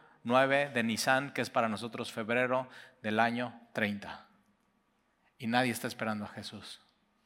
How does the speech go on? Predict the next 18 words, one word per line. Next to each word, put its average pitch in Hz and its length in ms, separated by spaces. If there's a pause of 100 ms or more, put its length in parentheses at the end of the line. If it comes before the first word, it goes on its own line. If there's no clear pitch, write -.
(1600)
Pero, 113 200
el 117 140
cum-, 120 260 (560)
pero 113 200
ve, 131 240 (960)
en 123 180
una 151 220
semana 135 380
el 131 160
cumplimiento 131 840
perfecto 123 600
de 113 100
todas 123 360
las 113 200
profecías 113 640
de 110 100
la 101 140
Biblia. 107 500